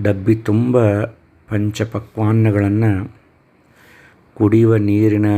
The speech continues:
ಬಾಟ್ಲಿಗಳನ್ನ ತಗೊಂಡು ಬಂದ ವಿವೇಕಾನಂದರ ಮುಂದಿಟ್ಟ, "ಇದನ್ನು ತಾವು ಸ್ವೀಕಾರ ಮಾಡಿ ನನ್ನನ್ನು ಉದ್ಧರಿಸಬೇಕು" ಅಂತ ಸಾಷ್ಟಾಂಗ ಮಾಡಿದ.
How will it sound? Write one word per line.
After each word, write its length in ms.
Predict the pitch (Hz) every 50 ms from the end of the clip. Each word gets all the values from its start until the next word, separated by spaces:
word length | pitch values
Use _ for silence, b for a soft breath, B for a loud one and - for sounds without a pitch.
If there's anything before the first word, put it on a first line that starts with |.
| 101 98 98 - - _ _ _ _ _ _ _ _ _ _ _ _ _ _ _ _ _ _ _ _ _ _ - 98 92
ಬಾಟ್ಲಿಗಳನ್ನ 760 | 92 92 87 85 - - - 113 117 110 110 107 104 104 107 104 98 92 90 - - - - _ _ _ _ _ _ _ _ _ _ b b b b b b b b b b b b b b _ _ _ -
ತಗೊಂಡು 300 | - 101 107 113 107 101
ಬಂದ 240 | 98 98 107 107 104 101 98 98 110 - - -
ವಿವೇಕಾನಂದರ 840 | 101 101 101 113 113 113 113 - 110 107 104 104 104 104 101 101 101
ಮುಂದಿಟ್ಟ, 540 | 98 98 101 107 104 95 98 98 - _ 107 95 90 92 - 107 - B B B B B B B B B B B B B B B B B B -
"ಇದನ್ನು 320 | - 101 101 110 107 107 107
ತಾವು 320 | 107 - 104 101 98 98
ಸ್ವೀಕಾರ 600 | 92 - - 98 90 92 - - 113 113 117 120
ಮಾಡಿ 580 | 117 110 110 110 107 101 98 92 98 107 107 - - _ b b b b b b b b b - 98
ನನ್ನನ್ನು 460 | 95 95 95 98 101 98 92 95 104
ಉದ್ಧರಿಸಬೇಕು" 1040 | - 101 92 92 90 95 95 110 113 110 - 110 98 101 101 - - 101 98 92
ಅಂತ 240 | 98 98 107 110 -
ಸಾಷ್ಟಾಂಗ 720 | 101 - - - 101 95 92 - - - - 110 113 113
ಮಾಡಿದ. 320 | 110 107 101 101 95 95